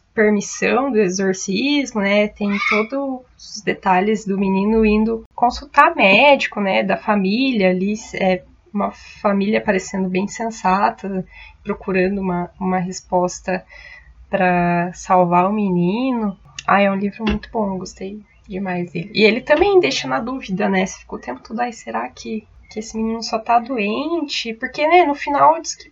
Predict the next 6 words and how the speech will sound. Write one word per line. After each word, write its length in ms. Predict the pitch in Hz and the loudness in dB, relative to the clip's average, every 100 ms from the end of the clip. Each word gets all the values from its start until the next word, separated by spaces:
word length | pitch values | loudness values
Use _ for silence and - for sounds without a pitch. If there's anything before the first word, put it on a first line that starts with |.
| _ | _
passa, 460 | - 311 427 440 285 | 6 8 6 2 -8
assim, 200 | - 330 | -10 -2
e 300 | 359 415 370 | -2 0 -2
ele 380 | 311 330 330 320 _ | -2 -8 -12 -18 _
vive 280 | 254 294 302 | -8 -8 -2
normalmente 880 | 277 277 294 277 226 247 320 - | 0 2 4 4 2 -2 -4 -8